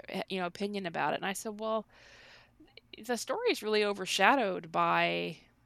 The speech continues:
this enormous piece of world building you did." She said, "Well, I just thought that was really interesting, and I thought, I've had that on my mind forever about the alien colonization, and, you know, I just really wanted to, you know, put it out there." And I was like, "Yeah, but it doesn't really fit in the story, though."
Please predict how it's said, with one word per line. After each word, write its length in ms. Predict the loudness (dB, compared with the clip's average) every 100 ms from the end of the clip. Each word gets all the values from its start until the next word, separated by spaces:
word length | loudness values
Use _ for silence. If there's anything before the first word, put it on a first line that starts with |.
| _
this 360 | -6 -4 -4 -6
enormous 920 | -6 -4 -4 -4 -2 -2 -2 -2 -6 -6 _
piece 280 | -8 -8 -8
of 120 | -8
world 260 | -6 -4 -2
building 380 | -4 -4 -6
you 80 | -8
did." 220 | -6 -4 -4
She 80 | -4
said, 60 |
"Well, 80 | -2
I 40 |
just 100 | -2
thought 80 | -2
that 100 | -2
was 120 | -2
really 160 | -4 -4
interesting, 680 | -2 -4 -4 -6 -4 -4 -2
and 80 | -4
I 80 |
thought, 260 | 2 4 4 2 -4 -2
I've 120 | 0
had 160 | 4
that 120 | 6 6
on 80 |
my 120 | 4 -2
mind 280 | -2 -2
forever 460 | -4 0 2 2 -2
about 240 | -2 -4 -4
the 120 | -4
alien 240 | -4 -6
colonization, 760 | -6 -6 -6 -6 -8 -6 -8 -8
and, 180 | -10 -12 -18 -18 -16 -14 -16 -4
you 100 | 0
know, 80 | 4
I 180 | 6 4
just 160 | 2
really 120 | -4 -2
wanted 240 | 0 0 0 -2 _
to, 40 | -2
you 60 |
know, 60 | 0
put 220 | 0 -2
it 80 | 2
out 280 | 6 6 4
there." 380 | 2 4 2 0
And 120 | 0
I 120 | 0 0
was 160 | -2
like, 180 | -2 -2 _ _ _ -20 -6
"Yeah, 200 | 2 2 2
but 100 | -2
it 60 |
doesn't 240 | -6 -8 -6
really 140 | -6
fit 320 | -6 -4 -4
in 80 | -4
the 60 | -8
story, 480 | -8 -6 -4 -2 0
though." 400 | -2 -4 -6